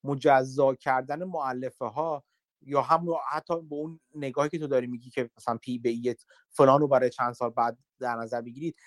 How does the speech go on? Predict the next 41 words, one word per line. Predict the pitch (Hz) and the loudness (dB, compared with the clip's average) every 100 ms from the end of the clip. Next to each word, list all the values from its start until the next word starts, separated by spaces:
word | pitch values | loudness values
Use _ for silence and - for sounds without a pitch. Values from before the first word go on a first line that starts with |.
| _ _ | _ _
اگر | 139 170 190 | 6 8 6
همشون | - 156 180 - 151 127 - _ _ _ | 6 4 2 -4 -10 -12 -16 _ _ _
به | 131 | -12
صورت | 127 147 147 165 165 - _ - | -8 -6 -4 4 4 4 _ -8
محافظه | 143 131 139 - 135 131 | -6 -2 -4 -4 -6 -6
کارانه | - 131 127 123 156 165 | -6 -4 -4 -4 -6 -6
انجام | 120 117 117 120 | -8 -8 -10 -10
بشه، | 117 - 170 143 _ _ _ | -14 -10 -10 -10 _ _ _
باعث | 143 160 185 | -2 -2 -2
می‌شه | 185 | -8
که | 214 185 | -2 -2
از | 156 | 0
یه | 190 | -4
نقطه | 180 190 | -2 -2
خوبی | 185 - 190 160 | -2 -4 -4 -4
شروع | 131 123 120 | -10 -8 -6
بشه | 113 - | -4 -6
این | 113 110 _ _ _ - | -8 -8 _ _ _ 4
در | 107 | 6
واقع | 110 | 6
سرمایه | 107 117 110 110 104 | 6 8 8 2 -8
گذاری | 107 107 104 | -10 -8 -8
ما، | 104 104 | -10 -10
یعنی | 107 | -8
ورود | 117 131 127 | -4 0 4
قیمتیمون | 127 123 123 120 - 156 170 - _ _ | 4 4 0 -2 -4 -6 -6 -10 _ _
یه | 160 | 0
نقطه | 165 - | 0 0
خوبی | 175 - 202 208 | -2 -2 -2 2
باشه | 151 117 139 131 _ _ _ - | 2 2 -4 -6 _ _ _ -2
و | 139 180 180 _ | 6 8 6 _
اگر | 160 202 214 | -4 0 0
با، | 180 165 160 - | 0 -2 -4 -10
با | 160 165 | -6 -4
اون | 202 | -4
قیمت | 180 143 127 - | -6 -6 -10 -12
انتظارات | 147 131 139 143 156 208 | -10 -8 -6 -4 -4 -4
متوسط | 196 160 151 147 - 190 | -6 -6 -2 -2 -2 -6
ما | 185 151 | -4 -2
رو | 139 127 | -2 -4
فقط | - 123 120 | -2 -2 -2